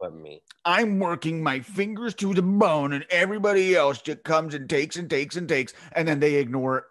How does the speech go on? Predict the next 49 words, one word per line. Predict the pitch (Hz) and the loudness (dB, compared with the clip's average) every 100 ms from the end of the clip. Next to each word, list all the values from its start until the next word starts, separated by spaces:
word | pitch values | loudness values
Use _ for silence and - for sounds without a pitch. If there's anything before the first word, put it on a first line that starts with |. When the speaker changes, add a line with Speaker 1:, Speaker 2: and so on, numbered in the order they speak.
| 135 | -4
Speaker 2:
any | 139 143 143 | -2 -2 -2
other | 127 120 117 | -2 -2 -4
kind | 117 110 107 104 | -4 -4 -4 -4
of, | 101 95 | -6 -8
you | 117 | -6
know, | 95 90 - | -6 -6 -10
assistance | 104 - 104 - 101 104 | -12 -10 -12 -12 -14 -12
they | - 98 92 | -10 -8 -8
get. | 85 95 | -8 -6
Like, | 107 | -4
"Well, | 123 123 - - _ | 0 0 -2 -12 _
well, | 180 220 | -2 0
I | 226 220 - | 0 -2 0
earn, | 170 175 | 0 2
I | 170 180 - _ - | 0 0 -4 _ -4
earned | 147 202 151 107 92 85 | 2 2 2 -2 -10 -6
my | 104 139 131 104 95 | 0 2 2 0 -4
Social | 110 95 85 | -6 -6 -10
Security | 85 95 87 85 | -10 -8 -6 -8
check. | 80 87 95 104 | -8 -6 -4 -2
I, | 101 98 - - - | -4 -4 -10 -16 -6
I | 110 104 - | -6 -4 -4
earned | 233 254 82 | -2 -4 -8
it." | 60 - - | -12 -14 -8
And | 117 110 | -8 -8
s-, | - - _ _ _ _ _ _ - - _ - - _ _ _ _ | -12 -20 _ _ _ _ _ _ -20 -20 _ -20 -20 _ _ _ _
so, | - 165 156 147 160 | -4 2 4 4 2
okay, | 147 135 | 2 2
let | 117 135 | 2 2
me | |
get | 127 104 | 2 -2
it. | 85 | -2
Everybody's | 139 151 147 143 131 | -2 0 0 0 0
doing | 135 127 | 0 -2
it | 127 | -2
the | 113 | -2
wrong | 117 110 107 | 0 0 -2
way | 107 | -2
except | 98 - 113 - | -4 -6 -6 -6
for | 98 | -8
you. | 90 87 71 | -6 -8 -6
You're | 104 160 147 | 0 0 0
just | 131 - | -4 -6
happen | 117 131 123 113 98 | -6 -4 -2 -4 -6
to | |
be | 98 | -8
doing | 101 98 95 | -6 -6 -8
it | 95 | -6
fine, | 101 92 | -4 -4